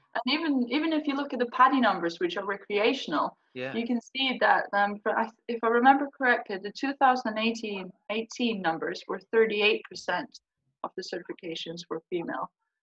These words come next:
Speaker 1: So there's still, there's still quite a gap there in between, and that's recreational. So
Speaker 2: Mm.
Speaker 1: going into technical, we don't even know. And
Speaker 2: Yeah.
Speaker 1: that's, that's part of this,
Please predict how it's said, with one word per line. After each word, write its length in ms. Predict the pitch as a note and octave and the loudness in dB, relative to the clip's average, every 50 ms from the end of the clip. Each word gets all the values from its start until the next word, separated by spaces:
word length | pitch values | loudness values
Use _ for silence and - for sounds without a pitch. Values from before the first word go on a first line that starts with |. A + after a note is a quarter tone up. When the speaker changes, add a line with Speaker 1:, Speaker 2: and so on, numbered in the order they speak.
| _ _ _ | _ _ _
Speaker 1:
So 80 | F#3+ F#3 | -4 -4
there's 220 | F#3+ G3 G#3 G3+ - | -2 -2 -4 -4 -8
still, 520 | - - C#4+ D#4+ D#4 C4 G#3 - - - _ | -4 0 4 8 8 8 8 6 4 -4 _
there's 180 | - G#3 G#3 - | -10 -10 -10 -4
still 260 | - - - A3 B3 | 0 2 2 2 2
quite 400 | - - - B3 A#3+ A#3 - - | 0 0 4 6 6 6 4 2
a 40 | F#3 | 0
gap 260 | - - G#3+ G#3+ - - - - | 0 2 2 2 2 0 -2 0
there 160 | G3 F#3+ F3 | 0 0 0
in 60 | F3 | -2
between, 320 | F3 E3+ - - G#3+ G3+ F#3+ | -4 -8 -8 -6 -4 -4 -4
and 100 | F#3 F#3 | -2 2
that's 240 | A3+ A#3 - - - - | 4 4 4 4 0 -6
recreational. 720 | F3 F3 - _ G3+ G3+ G#3 A3+ A3+ A3 - D#3 D3+ D3+ | -8 -10 -8 _ -2 0 0 0 0 -2 -4 -6 -6 -6
So 240 | - - E3 D3+ - | -6 -4 -4 -4 -4
Speaker 2:
Mm. 140 | B2 B2+ - _ _ _ _ _ | -6 -10 -14 _ _ _ _ _
Speaker 1:
going 200 | G#3 G3+ G3+ G3+ | 2 2 2 2
into 240 | G#3 G3+ G3+ G3+ E3+ | 0 -2 -2 -2 -6
technical, 720 | - - - D4 D#4+ - - A#3+ - - F3+ E3 D#3+ D#3+ D#3 | -8 2 4 4 4 6 2 -2 -4 -2 0 0 0 2 0
we 100 | D#3+ E3 | 0 -2
don't 180 | E3 E3 F3+ F3 | -2 -2 -4 -6
even 200 | D#3+ D3+ D#3+ D#3 | -6 -6 -6 -6
know. 280 | E3 D#3+ - - - - _ _ _ _ _ _ - | -4 0 0 0 0 -2 _ _ _ _ _ _ -4
And 200 | F#3 F#3+ - - | -2 -2 2 4
Speaker 2:
Yeah. 80 | A#3 | 4
Speaker 1:
that's, 320 | A3+ - - - - - - | 4 4 2 -4 -10 -10 -8
that's 200 | - - - - - - _ | -8 -8 -8 -10 -14 0 _
part 240 | - B3+ C#4+ D4+ C#4+ | 10 10 10 10 8
of 100 | B3+ B3 - _ _ | 4 2 0 _ _
this, 540 | - A3 A3 G#3+ - - - - - - - | 4 4 4 4 -2 -8 -12 -14 -14 -16 -18